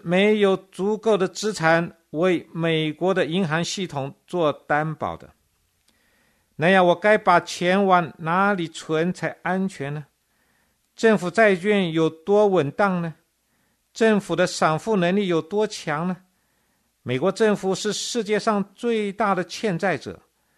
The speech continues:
我想所欠的款项可能多达三千亿美元之多。人们买金买银，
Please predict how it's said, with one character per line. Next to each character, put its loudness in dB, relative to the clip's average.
我 2
想 4
所 0
欠 -2
的 2
款 0
项 0
可 -4
能 0
多 -2
达 2
三 0
千 -2
亿 -2
美 -2
元 -4
之 -14
多。 -6
人 0
们 4
买 2
金 -6
买 0
银， -4